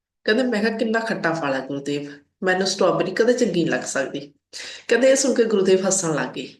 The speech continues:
ਕਹਿੰਦੇ, "ਅਮਰੀਕਾ 'ਚ ਤੈਨੂੰ ਇਹ ਬਹੁਤ ਚੰਗੀ ਲੱਗੂਗੀ।" ਕਹਿੰਦੇ ਉੱਥੇ ਰਾਤ ਦੇ ਖਾਣੇ 'ਚ, ਜਿਸ ਘਰ 'ਚ ਤੂੰ ਖਾਣਾ ਖਾ ਰਿਹਾ ਹੋਵੇਗਾ,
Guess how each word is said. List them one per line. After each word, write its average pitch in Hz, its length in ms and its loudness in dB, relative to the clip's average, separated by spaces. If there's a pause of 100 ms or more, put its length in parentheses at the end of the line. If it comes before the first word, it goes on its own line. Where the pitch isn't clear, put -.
(140)
ਕਹਿੰਦੇ, 214 460 2 (320)
"ਅਮਰੀਕਾ 180 460 2
'ਚ 247 80 2
ਤੈਨੂੰ 214 260 2
ਇਹ 160 40 2
ਬਹੁਤ 277 300 -4
ਚੰਗੀ 247 240 2
ਲੱਗੂਗੀ।" 175 580 -2 (800)
ਕਹਿੰਦੇ 254 220 4
ਉੱਥੇ 285 220 4
ਰਾਤ 165 320 0
ਦੇ 233 80 4
ਖਾਣੇ 135 360 -6
'ਚ, - 220 -12 (260)
ਜਿਸ 214 280 -2
ਘਰ 294 80 2
'ਚ 285 120 -4
ਤੂੰ 269 140 -4
ਖਾਣਾ 175 240 -2
ਖਾ 151 360 0
ਰਿਹਾ 160 180 -2
ਹੋਵੇਗਾ, 127 540 -12